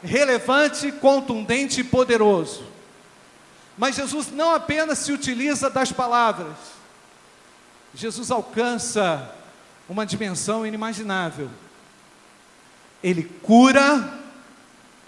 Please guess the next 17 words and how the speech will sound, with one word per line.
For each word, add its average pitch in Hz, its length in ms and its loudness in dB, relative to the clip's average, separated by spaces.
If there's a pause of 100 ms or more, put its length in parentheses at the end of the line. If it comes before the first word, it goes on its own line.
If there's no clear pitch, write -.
(300)
a 175 140 -4
mão 214 800 0 (1200)
e, 180 100 -2
a, 165 120 0 (320)
e 190 120 -6
torna 214 440 0
aquela 196 200 -4
mão 190 200 -2
perfeitamente 202 840 -4
como 196 180 -8
a 196 40 -2
outra, 185 400 -2 (340)
como 185 160 -8
nos 175 160 -8
diz 170 160 -6
o 175 60 -8
texto. 170 500 -10